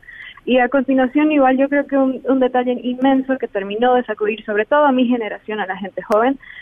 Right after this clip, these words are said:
fue el referéndum del veintiuno de febrero, donde dijimos que no queríamos que se levante,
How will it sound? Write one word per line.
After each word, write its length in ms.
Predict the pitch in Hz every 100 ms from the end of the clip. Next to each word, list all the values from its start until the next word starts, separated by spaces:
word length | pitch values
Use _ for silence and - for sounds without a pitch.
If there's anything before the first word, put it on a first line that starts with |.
| - -
fue 120 | 233
el 80 | 247
referéndum 520 | 254 226 226 233 233
del 120 | 214
veintiuno 380 | 190 190 202 208
de 60 | 202
febrero, 500 | 190 165 180 175 160
donde 220 | 160 160
dijimos 520 | 160 190 208 208 214 -
que 120 | - 185
no 160 | 208
queríamos 560 | 226 226 240 269 240 208
que 120 | 202
se 140 | - 175
levante, 600 | 175 190 233 - 190